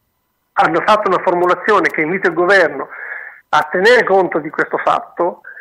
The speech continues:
a tenere conto del diritto che hanno gli edicolanti a poter u-, usufruire del, del, delle, delle ferie anche laddove c'è solo uno. L'hanno fatto una riformulazione più politica ovviamente, ma questo è il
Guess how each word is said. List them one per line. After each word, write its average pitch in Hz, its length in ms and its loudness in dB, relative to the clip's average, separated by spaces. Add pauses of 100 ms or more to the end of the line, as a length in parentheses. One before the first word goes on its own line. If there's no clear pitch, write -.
(120)
a 131 140 0
tenere 202 380 2
conto 202 460 2
del 170 300 -2
diritto 202 540 -2
che - 180 -2
hanno 180 180 2
gli 165 100 -2
edicolanti 175 640 2
a 156 40 -2
poter 175 300 0
u-, 160 340 -2
usufruire 165 720 -2
del, 151 240 -8 (240)
del, 147 220 -4
delle, 147 640 -6
delle 151 260 -6
ferie 165 360 0
anche 170 340 -2
laddove 151 340 -6
c'è - 100 -14
solo 143 380 -8
uno. 185 320 -2
L'hanno 147 280 -4
fatto 156 240 0
una 151 140 -4
riformulazione 151 720 -2
più - 160 -14
politica 147 500 -2
ovviamente, 143 600 -6
ma 151 120 0
questo 156 340 -2
è - 20 -2
il 143 60 -6